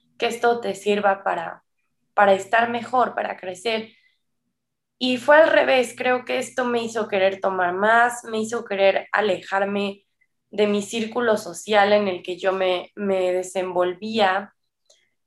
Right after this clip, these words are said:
eh, me hizo tomarle mucho odio a la gente como de dinero, edu-, o sea, disque educada, toda esta parte, quise como rebelarme ante todo eso.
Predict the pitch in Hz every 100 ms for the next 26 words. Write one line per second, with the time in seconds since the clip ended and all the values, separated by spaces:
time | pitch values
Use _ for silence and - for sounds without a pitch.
0 | - 202 196 185 180 180 175 175 _ _
1 | _ _ 202 214 247 240 285 285 220 202
2 | 208 220 220 220 220 220 233 208 202 208
3 | 208 190 - - 190 196 202 214 202 170
4 | 165 _ _ _ _ _ _ _ _ _
5 | - 202 190 175 180 180 175 185 196 202
6 | 196 190 190 185 180 - 185 180 175 -
7 | 190 175 180 165 196 185 - 190 175 175
8 | 175 196 202 196 185 185 175 175 - _
9 | _ _ _ _ _ _ _ _ _ -
10 | 208 220 226 226 214 208 208 208 214 208
11 | - 226 220 226 208 190 180 175 208 196
12 | 196 196 190 196 220 208 185 190 190 196
13 | 190 190 190 185 214 -